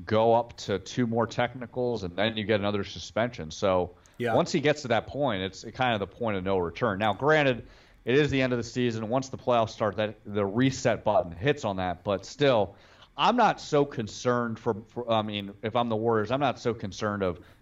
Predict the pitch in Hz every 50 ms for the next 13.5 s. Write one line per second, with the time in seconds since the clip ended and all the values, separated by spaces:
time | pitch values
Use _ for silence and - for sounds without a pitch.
0 | _ 110 113 110 104 - 101 101 104 104 104 101 98 95 98 101 98 87 90 82
1 | - 98 - - - - 113 113 - - 90 92 127 185 208 175 123 104 - -
2 | 107 107 110 104 101 90 92 92 90 87 87 87 101 101 101 95 90 85 - -
3 | - - - _ _ _ _ _ _ _ _ _ _ - 95 95 - - 123 117
4 | 107 98 87 87 78 87 120 123 123 113 98 90 85 87 147 175 175 147 117 92
5 | 90 95 92 90 87 87 87 87 87 87 85 80 - - - - 113 123 120 98
6 | 85 80 - - - - - 135 151 143 123 101 - 117 117 120 117 - - -
7 | 82 82 80 82 85 - - 117 104 95 87 - 107 107 92 98 92 98 101 95
8 | 90 90 - - _ _ _ - - 117 113 104 101 92 92 95 87 87 87 85
9 | 82 82 85 - 92 76 85 80 80 95 95 92 87 87 98 101 95 - 113 113
10 | 107 78 - - - 95 82 - - 110 110 113 107 101 98 92 87 80 - -
11 | - - - - _ - - _ - 98 101 90 82 87 92 107 117 113 117 -
12 | 95 87 82 82 85 87 85 82 80 76 82 - - - 92 87 80 90 85 -
13 | 113 120 113 - - 113 107 101 98 92